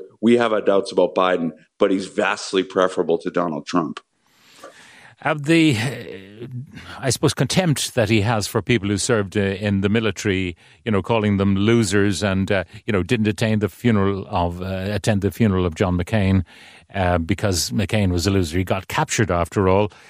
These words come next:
Speaker 2: He, uh, managed to defer, uh, the draft for Vietnam, uh, on all sorts of bases. And the stuff that's out there that might be used against him, he told Howard Stern, uh, the, uh, radio host, that his own personal Vietnam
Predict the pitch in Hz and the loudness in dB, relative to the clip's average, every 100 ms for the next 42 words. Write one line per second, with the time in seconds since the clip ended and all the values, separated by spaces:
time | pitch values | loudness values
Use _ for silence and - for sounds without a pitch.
0 | - _ 113 113 113 110 107 156 190 - | -20 _ 0 2 2 2 2 2 0 -2
1 | - 127 104 120 - 151 196 196 - - | 0 0 2 -2 0 2 2 0 -4 -14
2 | 123 123 110 117 120 117 113 - - 98 | -12 -8 -2 -2 0 0 0 -4 -2 0
3 | 107 98 87 98 87 95 139 - - - | 2 0 0 -2 0 0 0 -4 -18 -14
4 | - 92 - 107 92 104 113 123 - 92 | -4 -2 -2 0 0 2 2 0 0 -2
5 | 98 107 104 - 117 - - - - - | -2 -2 0 0 -2 -4 -8 -20 -20 -6
6 | 156 123 - 151 - 226 - 156 160 156 | -4 -4 -4 -2 0 0 0 0 2 0
7 | 135 123 107 98 107 120 120 113 107 87 | 0 0 0 0 2 2 0 0 0 0
8 | 101 110 107 - 113 120 117 175 196 175 | -2 0 0 0 0 0 0 0 2 -2
9 | - - - 156 147 127 - - 127 117 | -6 -20 -8 0 0 0 -2 -2 0 2
10 | 104 113 120 107 90 101 98 95 95 92 | 2 0 0 -4 -2 -2 0 -2 -2 -2
11 | 110 131 107 87 85 87 90 - - - | 2 2 2 0 0 0 -2 -4 -10 -16
12 | - _ 113 107 - 220 190 131 110 123 | -20 _ -4 -2 0 2 4 4 2 0
13 | 104 117 95 107 95 101 95 98 | 0 0 0 2 2 0 0 0